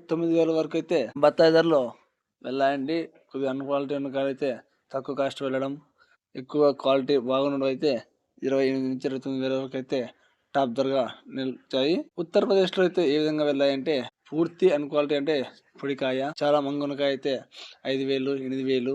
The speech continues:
తొమ్మిది వేలు, పది వేల అలా వెళ్ళినాయి. కొద్దిగా క్వాలిటీ ఉన్న కాయ అయితే పదిహేడు వేలు, పద్దెనిమిది వేలు, పంతొమ్మిది వేలు, ఇరవై వేలు, ఇరవై వేల ప్లస్ కూడా వెళ్ళాయంటే ఒక ఐదు వందల ప్లస్ అయితే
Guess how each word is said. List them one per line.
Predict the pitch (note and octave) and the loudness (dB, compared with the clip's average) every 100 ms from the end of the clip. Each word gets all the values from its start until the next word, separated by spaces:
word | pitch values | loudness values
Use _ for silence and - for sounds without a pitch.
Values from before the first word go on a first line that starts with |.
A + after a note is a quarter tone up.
| C#3 - | -6 -10
తొమ్మిది | C#3 C3+ | -6 -2
వేలు, | C3 B2+ C3+ | 0 0 -2
పది | C3 | -4
వేల | C3 B2 A2+ A2+ | -4 -4 -8 -10
అలా | B2+ C3 | -4 -4
వెళ్ళినాయి. | B2 C3 E3+ A#3 - | -2 -2 -4 -4 -2
కొద్దిగా | D#3+ D#3 C#3 | 2 2 2
క్వాలిటీ | D3+ D#3+ E3+ | 8 8 8
ఉన్న | F3 | 2
కాయ | D#3+ D#3 | 4 4
అయితే | D#3 E3 C#3+ - _ - | 4 2 2 0 _ -2
పదిహేడు | D3 D3 D3 | 0 2 2
వేలు, | C3+ B2+ D3+ - | 2 0 -4 -6
పద్దెనిమిది | C3+ C3 D3+ C#3 | -6 -2 -2 -2
వేలు, | B2+ C3+ D3 - | -2 -4 -8 -6
పంతొమ్మిది | C#3+ D#3+ E3 D3+ | -2 0 0 0
వేలు, | C3 C3 D#3 _ _ _ - | 0 -2 -6 _ _ _ -8
ఇరవై | C#3 D#3 E3+ D#3+ | -2 4 6 6
వేలు, | D3 C#3+ D#3 - _ C#3 | 4 2 -2 -6 _ -6
ఇరవై | C#3+ D3+ D3+ | 0 2 4
వేల | D3+ | 2
ప్లస్ | C#3+ D3+ D3+ - | 0 -4 -6 -8
కూడా | - D#3+ D#3 - - _ _ - | 0 4 4 2 -8 _ _ -12
వెళ్ళాయంటే | C#3 C#3 C#3+ C#3+ E3 | -4 -2 -2 -2 -6
ఒక | D#3 C3 A#2 _ _ _ _ _ | -4 -4 -6 _ _ _ _ _
ఐదు | C#3 C#3 | -6 -4
వందల | C#3 C3 | -4 -6
ప్లస్ | C3 - | -8 -10
అయితే | C#3 | -4